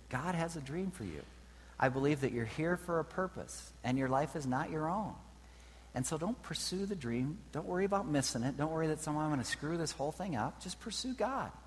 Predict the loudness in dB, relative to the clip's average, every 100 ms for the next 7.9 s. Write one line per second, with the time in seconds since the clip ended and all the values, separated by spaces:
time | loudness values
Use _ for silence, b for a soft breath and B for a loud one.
0 | -18 B B B B B 0 0 -2 0
1 | 2 0 0 -6 -4 -2 0 2 0 0
2 | 0 -2 -2 -2 -2 -4 -6 -10 -12 -14
3 | -18 -20 B B B B B B B 0
4 | 2 4 4 6 4 6 4 4 2 2
5 | 2 2 2 2 0 0 -2 -6 -8 -12
6 | -18 -20 B B B B -2 2 2 2
7 | 0 -2 2 0 0 -4 -2 -2 -4